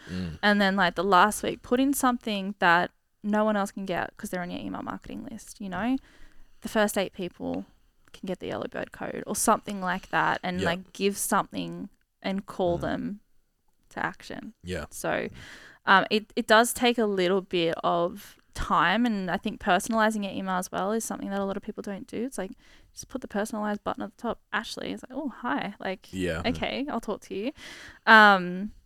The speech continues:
Speaker 2: and learning how to write it, and there's so much give and take, but it's just trial and error. Like, it's just, are they gonna read the longer emails? Are they gonna read the shorter emails?
Speaker 1: Yeah.
Speaker 2: Who knows? So
Speaker 1: What's your, what would be your primary metrics that you're looking at for a success rate? Like, is it ultimately just sales,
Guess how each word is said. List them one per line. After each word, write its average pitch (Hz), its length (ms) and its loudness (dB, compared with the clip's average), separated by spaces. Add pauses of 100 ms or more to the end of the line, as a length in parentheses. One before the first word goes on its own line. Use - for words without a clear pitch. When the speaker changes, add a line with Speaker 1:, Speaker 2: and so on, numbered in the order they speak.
(380)
Speaker 2:
and 202 320 4
learning 208 300 4
how 233 160 4
to 240 60 2
write 170 340 6
it, 165 180 2
and 190 320 -4
there's 202 160 2
so 220 480 4
much 185 300 2
give 190 140 -8
and 180 100 -8
take, 170 260 -4
but - 80 -12
it's 196 120 -8
just - 140 -8
trial 190 220 -2
and 156 100 -2
error. 135 260 -4 (180)
Like, - 260 -10
it's - 160 -14
just, - 240 -8 (100)
are 175 100 0
they 175 80 -2
gonna 170 160 -4
read 180 120 -6
the - 100 -8
longer 220 200 -2
emails? 220 380 -2
Are - 40 -8
they - 80 -8
gonna - 160 -6
read - 120 -8
the - 60 -16
shorter - 340 -10
emails? - 540 -14
Speaker 1:
Yeah. 82 220 -4 (120)
Speaker 2:
Who - 120 -8
knows? - 340 -8
So - 380 -10 (360)
Speaker 1:
What's 110 280 4
your, 107 600 8 (920)
what 104 180 8
would 104 100 6
be 104 120 4
your 101 140 4
primary 95 440 2
metrics 87 480 -4
that 76 60 -6
you're 85 120 -2
looking 85 300 -6
at 82 240 -8
for 82 200 -6
a 82 60 -4
success - 480 -4
rate? 76 200 -8
Like, 78 180 -12
is 82 120 -8
it 85 100 -6
ultimately 90 500 -8
just - 220 -4
sales, 117 520 2